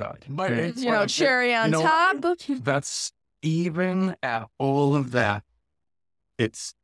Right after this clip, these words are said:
Speaker 1: still a cheap price tag to
Speaker 2: Mm-hmm.
Speaker 1: get out.
Speaker 2: Sure.
Speaker 3: Yeah.
Speaker 2: Yeah.
Speaker 1: It really
Speaker 2: Sure.
Speaker 1: is.
Speaker 2: Right.
Speaker 1: And, uh, so all that happened, and then it's just like, it's just been a constant hustle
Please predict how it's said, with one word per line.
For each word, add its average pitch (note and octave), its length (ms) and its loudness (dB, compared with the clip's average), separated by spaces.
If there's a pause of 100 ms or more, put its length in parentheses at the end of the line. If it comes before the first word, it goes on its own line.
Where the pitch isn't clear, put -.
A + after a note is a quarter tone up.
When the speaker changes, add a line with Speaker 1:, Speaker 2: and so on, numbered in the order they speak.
(140)
Speaker 1:
still G#2 500 0
a A2 100 0
cheap G#2 300 -2
price G#2 260 -2
tag G#2 340 -14 (140)
to A#2+ 60 -2
Speaker 2:
Mm-hmm. G#2+ 240 0
Speaker 1:
get G2+ 160 0
out. G2+ 240 -6 (260)
Speaker 2:
Sure. - 120 -4
Speaker 3:
Yeah. E3 160 -2 (260)
Speaker 2:
Yeah. F#2 280 -4 (100)
Speaker 1:
It A#2+ 60 -2
really G#2+ 300 0
Speaker 2:
Sure. F#2 100 -4
Speaker 1:
is. - 100 -20 (340)
Speaker 2:
Right. A2 180 2
Speaker 1:
And, G#2 300 2
uh, F#2+ 240 0 (300)
so G2+ 600 0
all A2 180 2
that A2 120 2
happened, G#2+ 400 2
and G#2 80 4
then G2+ 120 2
it's G2 180 -4
just G#2 180 -4
like, G2 180 -2
it's G2+ 180 -6
just G#2+ 260 -4
been G#2 480 2 (1120)
a G#2+ 100 -4
constant A#2+ 500 -2
hustle G#2+ 440 -4